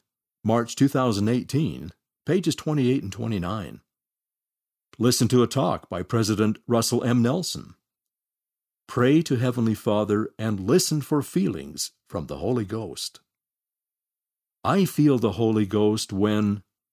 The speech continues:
I pray to Heavenly Father. I think about the temple. I help others.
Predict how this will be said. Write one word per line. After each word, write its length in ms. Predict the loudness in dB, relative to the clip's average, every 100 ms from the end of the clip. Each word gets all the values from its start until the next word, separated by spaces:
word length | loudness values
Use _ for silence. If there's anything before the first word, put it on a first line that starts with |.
| -4
I 140 | -4
pray 360 | -2 0 0 2
to 120 | 0
Heavenly 260 | 0 0 0
Father. 480 | -2 -4 -6 -10 _ _ _ _ _ _ _ -6
I 140 | -4
think 300 | 0 2 2
about 300 | 2 0 -2
the 60 | -4
temple. 540 | -6 -6 -6 -12 -16 _ _ _ _ _ _ -12
I 120 | -8
help 300 | -6 -4 -2
others. 480 | -2 -2 -6 -10